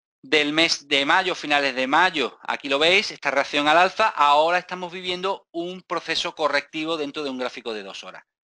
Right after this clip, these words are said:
¿Plan estratégico que vamos a poner? Muy bien, aquí se puede distinguir claramente el proceso correctivo dividido en A, B y C,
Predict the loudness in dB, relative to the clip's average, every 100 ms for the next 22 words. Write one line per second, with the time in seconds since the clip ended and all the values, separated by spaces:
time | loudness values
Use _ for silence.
0 | -2 2 2 0 -4 -2 -2 -2 -2 0
1 | 2 2 0 0 0 -2 -4 _ _ -8
2 | -2 0 0 _ _ -2 -2 0 -4 -4
3 | -4 0 0 -2 -10 -10 -8 -8 -2 0
4 | 0 -2 -4 -8 -6 -10 -10 -10 -10 -10
5 | -10 -8 -8 _ _ _ _ _ _ _
6 | _ _ -6 -2 -2 0 0 -2 -12 _
7 | 0 2 0 -8 _ _ _ _ _ _
8 | _ -4 -2 -2 _ _ _ _ -14 -4
9 | 0 2 0